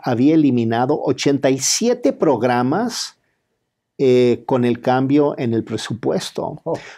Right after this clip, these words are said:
Speaker 1: Cosas que ni sabemos aún.
Speaker 2: Ujú, ujú, sí, sí, sí.
Speaker 1: Y yo, yo sigo esperando la gran sorpresa de que por ahí de mediados de año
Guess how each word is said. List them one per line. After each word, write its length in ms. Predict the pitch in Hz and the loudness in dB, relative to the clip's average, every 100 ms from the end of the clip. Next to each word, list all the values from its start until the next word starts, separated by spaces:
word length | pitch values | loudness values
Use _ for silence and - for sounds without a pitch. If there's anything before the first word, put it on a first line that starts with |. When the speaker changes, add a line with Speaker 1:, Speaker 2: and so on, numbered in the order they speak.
| - | -2
Speaker 1:
Cosas 380 | 220 226 262 - | 0 2 0 2
que 120 | 208 | 2
ni 160 | 151 | 2
sabemos 680 | - 127 123 214 277 214 - | 2 0 2 2 2 0 0
aún. 680 | 123 131 208 269 165 117 147 110 | 0 4 4 4 0 -2 -6 -8
Speaker 2:
Ujú, 60 | |
ujú, 120 | 131 127 | -12 -10
sí, 120 | 123 | -8
sí, 100 | 123 | -8
sí. 100 | 120 | -2
Speaker 1:
Y 360 | 170 147 143 135 | 2 4 4 4
yo, 200 | 160 220 214 - | 6 4 2 -6
yo 300 | 139 127 185 | 0 4 4
sigo 420 | 185 - 170 170 | 2 2 4 6
esperando 580 | 139 - 147 127 127 127 | 4 4 2 2 2 2
la 160 | 110 104 | 2 2
gran 300 | 120 143 160 | 2 2 2
sorpresa 720 | - 156 - 135 127 - 139 | 2 0 2 2 2 2 0
de 140 | 110 - | -2 -2
que 100 | 104 | -4
por 240 | 113 110 | -2 2
ahí 160 | 127 151 | 4 4
de 140 | 143 | 2
mediados 680 | 107 107 113 117 131 143 139 | 0 0 2 2 2 2 2
de 100 | 147 | 0
año 520 | 131 120 120 127 | 2 0 0 -2